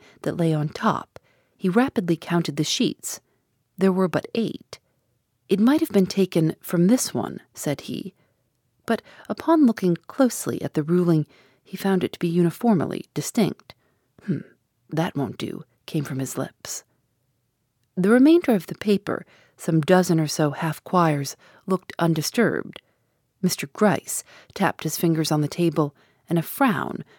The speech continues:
crossed his face. "Such a pretty thing,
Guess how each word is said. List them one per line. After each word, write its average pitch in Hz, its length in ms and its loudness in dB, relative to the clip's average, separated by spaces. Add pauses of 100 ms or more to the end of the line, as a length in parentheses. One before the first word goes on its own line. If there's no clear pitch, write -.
(120)
crossed 147 360 -4
his - 180 -4
face. - 560 -2 (920)
"Such - 280 -2
a 285 40 -2
pretty 226 380 -2
thing, - 480 -4